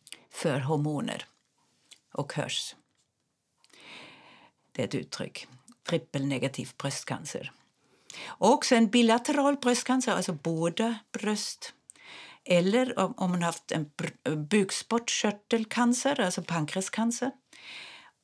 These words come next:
Om hon är en ashkenazi-jude med både bröst-, eh, pankreas- och ovarialcancer, oavsett åldern i släkten. Eller om hon själv har haft något annat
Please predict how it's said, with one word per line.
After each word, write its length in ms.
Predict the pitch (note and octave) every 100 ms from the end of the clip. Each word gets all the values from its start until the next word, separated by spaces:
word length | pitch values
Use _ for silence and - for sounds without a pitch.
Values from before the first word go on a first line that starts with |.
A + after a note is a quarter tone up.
| _ _ _ _
Om 380 | G3+ A#3 C4 D4
hon 180 | C#4+ C4
är 500 | - E3 E3+ F#3+ G3 -
en 360 | E3+ E3 E3+ -
ashkenazi-jude 1300 | - F3+ - - F#3+ D#3 D#3 - A3 G#3 F#3+ G3 A3 G3+ _ -
med 200 | F3+ F3+
både 200 | F3 E3
bröst-, 460 | E3 E3+ G#3 G#3 - -
eh, 300 | - E3+ D#3+ - _ _ -
pankreas- 520 | F#3 F3 E3+ D#3+ D#3
och 100 | -
ovarialcancer, 880 | D#3+ D3 D3 C3+ C3 - F3+ - G3+ F#3 - - - - _
oavsett 680 | - F#3 E3+ - E3+ - -
åldern 500 | - F3 D#3+ F#3+ G#3+ -
i 120 | F#3+
släkten. 540 | - G3 G3+ - C#4+ - _ _ _ _ - - - - - - - - - _ _ _ _ _ _ _ _ _ _ _ -
Eller 200 | F#3 F#3
om 160 | F3 E3
hon 180 | F3 D#3+
själv 440 | - - G#3+ -
har 180 | - A3
haft 320 | G3 G#3+ -
något 220 | G#3+ G#3+
annat 400 | G#3+ A3+ B3 -